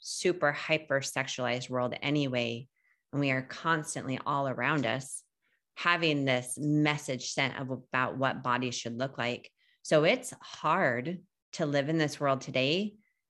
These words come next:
to not get pulled into some degree into the body image stuff.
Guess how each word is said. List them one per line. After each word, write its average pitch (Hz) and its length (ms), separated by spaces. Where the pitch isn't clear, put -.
to 190 180
not 151 460
get 156 280
pulled 156 340
into 143 380
some 139 400
degree 131 760
into 147 480
the 131 80
body 123 300
image 117 460
stuff. - 440